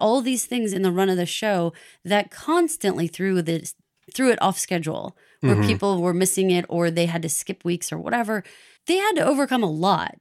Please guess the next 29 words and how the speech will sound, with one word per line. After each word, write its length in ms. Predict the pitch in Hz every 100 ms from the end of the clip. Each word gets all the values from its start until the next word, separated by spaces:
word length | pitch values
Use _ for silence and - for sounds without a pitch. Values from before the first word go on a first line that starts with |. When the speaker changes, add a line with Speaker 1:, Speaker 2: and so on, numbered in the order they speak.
| _ -
Speaker 1:
to 220 | 226 175
really 340 | 208 285 277 233
be 500 | 151 226 269 226 185
like 220 | 180 170
this 180 | 180 -
little, 520 | 208 196 190 175 156 160
I'm 80 | 147
gonna 120 | 175
say 280 | - 220 202
it, 280 | - 190 -
this 180 | 151
little 120 | 185 -
engine 240 | 196 185
that 160 | 196 190
could, 400 | - 214 175 151
Paul. 340 | - 147 156 165 _ _ - -
<laughs> 420 | - - - - - 381 392 403 359 - _
You 120 | 269 247
know, 160 | 254
they 160 | - -
Speaker 2:
Caboose 360 | - 117 113
and 100 | 107
all. 220 | 101 107 123 -
Speaker 1:
Caboose 380 | 202 247 262
and 100 | 254
all. 220 | 277 285 -
They 180 | 196 285
had 320 | 285 311 285
to, 180 | 294 151